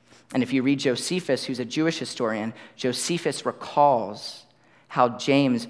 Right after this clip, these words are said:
was uber meticulous in following the law. And this man chimes in now, James, and he says that of course they don't need to follow the law. Scripture affirms this. Scripture affirms that it is God's work. He quotes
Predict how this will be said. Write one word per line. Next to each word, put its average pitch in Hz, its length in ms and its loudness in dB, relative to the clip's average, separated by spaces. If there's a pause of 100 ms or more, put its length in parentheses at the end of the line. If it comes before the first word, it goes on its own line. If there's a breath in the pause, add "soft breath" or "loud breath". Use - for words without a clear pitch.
(120)
was 113 280 -2 (500)
uber 180 340 6
meticulous 139 760 0
in 120 120 -6
following 120 520 2
the 110 100 -2
law. 82 300 -4 (1040)
And 110 240 -4
this 156 260 8
man 139 300 4
chimes 107 460 -4
in 92 160 -8
now, 92 340 -10 (140)
James, 110 400 -4
and 101 100 -6
he 156 220 -6
says 101 520 -6 (440 soft breath)
that 120 100 0
of 117 140 -4
course - 300 -6
they 127 100 0
don't 117 160 0
need 101 100 -6
to 107 80 -4
follow 92 320 -6
the 90 140 -10
law. 90 260 -14 (540 soft breath)
Scripture - 500 -2
affirms 139 600 -2
this. - 340 -12 (200 loud breath)
Scripture 143 420 -2
affirms 131 360 0
that 120 100 0
it 113 60 -2
is 104 160 -4
God's 127 420 2
work. 110 440 -4
He - 120 -2
quotes - 400 -2